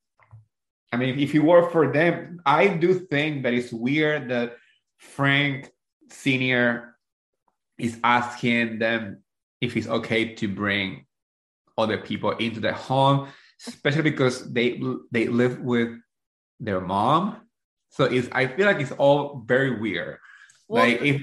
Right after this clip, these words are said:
Speaker 2: well, Dolores isn't gonna live there anymore. She's gonna, s-,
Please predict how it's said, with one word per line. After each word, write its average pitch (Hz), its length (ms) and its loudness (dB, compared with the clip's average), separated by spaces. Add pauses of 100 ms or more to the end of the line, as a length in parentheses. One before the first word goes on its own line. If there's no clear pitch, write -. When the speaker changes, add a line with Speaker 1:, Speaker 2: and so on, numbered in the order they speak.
Speaker 2:
well, 254 180 -4
Dolores 269 440 -4
isn't 359 240 -10
gonna 277 240 -4
live 233 260 -6
there 220 160 -4
anymore. 156 680 -6 (220)
She's 220 280 -10
gonna, 240 160 -2
s-, - 240 -8